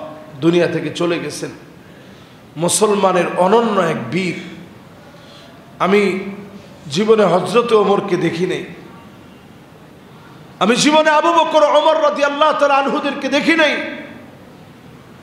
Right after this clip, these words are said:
উসমান রাদিয়াল্লাহু তাআলা আনহুকে দেখি নাই, আলী রাদিয়াল্লাহু তাআলা আনহুকে পাই নাই, তাবিদেরকে দেখি নাই, তাবে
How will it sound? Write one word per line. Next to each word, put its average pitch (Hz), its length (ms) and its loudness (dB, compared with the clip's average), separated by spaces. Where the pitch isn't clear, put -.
উসমান 214 600 0
রাদিয়াল্লাহু 202 480 0
তাআলা 180 200 0
আনহুকে 180 340 -2
দেখি 165 280 -4
নাই, 156 140 -6
আলী 170 240 0
রাদিয়াল্লাহু 180 420 2
তাআলা 175 160 2
আনহুকে 165 340 -2
পাই 165 280 -2
নাই, 151 140 -6
তাবিদেরকে 262 720 2
দেখি 240 280 -2
নাই, 220 180 2
তাবে 208 320 2